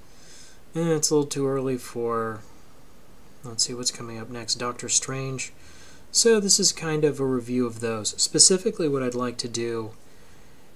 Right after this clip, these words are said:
is do a review of what I think are the best five, what are empirically the best five. Not necessarily my favorites, although I think,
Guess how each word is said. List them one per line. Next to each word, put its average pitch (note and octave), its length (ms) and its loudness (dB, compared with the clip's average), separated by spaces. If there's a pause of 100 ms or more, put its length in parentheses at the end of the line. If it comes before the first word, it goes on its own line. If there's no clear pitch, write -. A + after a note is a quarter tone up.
(140)
is A#2 640 0 (260)
do C3 220 2
a C#3 60 6
review B2 480 0
of A#2 320 -6
what B2 180 0
I B2+ 180 -4
think C#3 580 -4 (600)
are A2+ 160 -6
the A2+ 140 -8 (160)
best A2+ 460 -2 (760)
five, A2 640 -2
what B2+ 100 -4
are C3 180 -2
empirically C3 880 -2
the A#2 80 -4
best G#2+ 280 -4
five. G#2 240 -10
Not G3 140 0
necessarily G3 420 4
my D#3+ 240 2
favorites, A2 680 -4 (540)
although A#2 240 -2
I A2 60 -6
think, A#2 300 -8